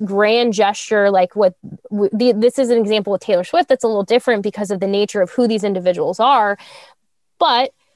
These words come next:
when it comes to you, it can be sending emails, it can be making phone calls, it can just be speaking up in situations where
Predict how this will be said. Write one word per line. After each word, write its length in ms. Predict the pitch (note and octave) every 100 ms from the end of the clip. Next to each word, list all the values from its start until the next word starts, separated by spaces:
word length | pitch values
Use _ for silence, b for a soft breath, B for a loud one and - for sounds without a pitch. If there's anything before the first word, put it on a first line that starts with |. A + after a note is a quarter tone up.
| _
when 120 | C4+
it 100 | B3
comes 220 | D4 C#4+
to 100 | -
you, 220 | B3 F4 E4
it 80 |
can 100 | -
be 100 | A3
sending 320 | G#3 F#3 F3 F3+
emails, 440 | C4 C#4 C#4 B3+
it 60 | A3
can 100 | G3+
be 80 | G3
making 260 | F3+ F3
phone 200 | E3 A3
calls, 300 | A3+ A#3 A3
it 40 | G3
can 120 | A#3+
just 160 | C#4+ -
be 100 | D4
speaking 460 | - B3+ - B3+
up 320 | - A3 G#3 -
in 140 | G#3
situations 800 | F#3 G#3 A3+ G#3 A3 - G#3 F#3
where 320 | G3+ G3 F#3+